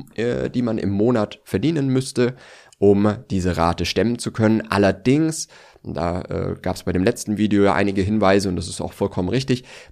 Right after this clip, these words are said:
Banken fangen natürlich ab einem gewissen Einkommen an,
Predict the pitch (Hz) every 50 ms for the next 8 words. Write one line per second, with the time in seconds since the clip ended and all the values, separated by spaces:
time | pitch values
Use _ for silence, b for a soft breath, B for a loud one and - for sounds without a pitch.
0 | _ - 95 110 - 123 127 127 123 - - - 107 113 127 123 110 110 - 117
1 | 113 113 113 113 - - b b b b b _ _ _ _ 104 - - - -
2 | 104 101 98 - 110 101 127 160 156 - 120 95 - 87 87 95 95 - 101 92
3 | 101 95 - - 90 104 117 127